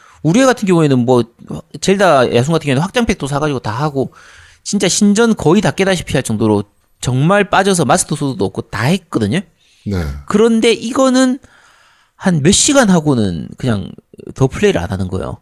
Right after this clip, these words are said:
Speaker 2: 음, 음, 음.
Speaker 1: 막히고, 막히는 부분이 너무 많으니까.
Speaker 2: 그쵸.
Speaker 1: 그래서, 어, 보기에는 애들용 게임이지만 애들한테 그다지 추천해 주긴 힘들 것 같은.
Speaker 2: 너무 어려운 게임.
Speaker 1: 음, 아, 그게 너무 어렵다고 표현해야 되나?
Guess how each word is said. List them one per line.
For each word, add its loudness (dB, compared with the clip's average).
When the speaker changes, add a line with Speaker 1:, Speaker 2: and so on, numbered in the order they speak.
Speaker 2:
음, -6
음, -6
음. -12
Speaker 1:
막히고, -2
막히는 0
부분이 -4
너무 -2
많으니까. -6
Speaker 2:
그쵸. -12
Speaker 1:
그래서, -2
어, 2
보기에는 2
애들용 2
게임이지만 0
애들한테 2
그다지 0
추천해 -4
주긴 -12
힘들 -6
것 -14
같은. -10
Speaker 2:
너무 6
어려운 0
게임. -10
Speaker 1:
음, -4
아, -14
그게 -8
너무 -6
어렵다고 -6
표현해야 -10
되나? -12